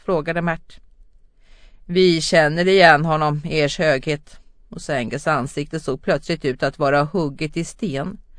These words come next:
vilket tydde på att han inte tänkte säga mer om saken. "Hör nu, kan du sluta kalla mig så? Mitt namn är Mert.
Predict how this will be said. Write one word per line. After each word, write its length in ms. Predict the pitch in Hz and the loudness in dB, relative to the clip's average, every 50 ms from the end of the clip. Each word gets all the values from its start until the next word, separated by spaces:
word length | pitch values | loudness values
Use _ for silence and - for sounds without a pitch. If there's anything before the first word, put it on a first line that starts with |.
| - - - - - - | -20 -20 -20 -20 -8 0
vilket 440 | 233 220 208 196 190 - 208 185 | 2 4 4 4 4 0 -2 0
tydde 300 | - 233 196 175 165 185 180 | 2 0 0 2 2 -2 0
på 120 | - 190 | 4 4
att 120 | 180 185 - | 4 4 4
han 160 | 185 185 190 | 2 2 2
inte 280 | 185 165 170 - 190 | 2 0 0 0 -2
tänkte 380 | 180 - 202 180 170 170 180 180 | 0 2 0 0 0 0 -2 -4
säga 440 | 180 - 214 196 180 190 202 233 165 | -2 0 0 0 2 2 2 0 0
mer 240 | 139 131 123 123 123 | 0 0 -2 -2 -2
om 160 | 151 151 - | -2 -4 -4
saken. 480 | - 156 104 87 - - - 170 165 - - - - _ - - - _ - - - - - - - _ - _ - _ - | -4 -4 -4 -4 -4 -6 -8 -8 -8 -8 -16 -20 -20 _ -20 -20 -20 _ -20 -20 -20 -20 -20 -20 -20 _ -20 _ -20 _ -2
"Hör 140 | - 160 | -2 0
nu, 180 | 160 160 160 - - _ _ - - - | 2 2 0 0 -4 _ _ -20 -20 -8
kan 180 | - - 175 175 | 4 4 4 6
du 120 | 180 175 | 6 2
sluta 440 | 175 - 233 196 156 - - 160 160 | 2 4 4 4 4 4 2 2 2
kalla 480 | 165 - 247 226 170 156 175 226 254 196 | 2 2 4 6 6 6 6 4 4 4
mig 240 | 143 117 113 117 143 | 4 0 -2 -2 -4
så? 320 | - - 123 131 165 175 - _ _ _ | -4 -4 -4 -2 -4 -4 -6 _ _ _
Mitt 300 | - - 196 220 247 - | -6 0 0 0 0 0
namn 340 | - 180 160 143 143 147 - - | 2 2 4 4 4 2 0 -2
är 120 | - 190 | -4 -2
Mert. 560 | 185 196 208 170 - - - _ - - - | 0 0 -2 -2 -4 -8 -20 _ -18 -18 -18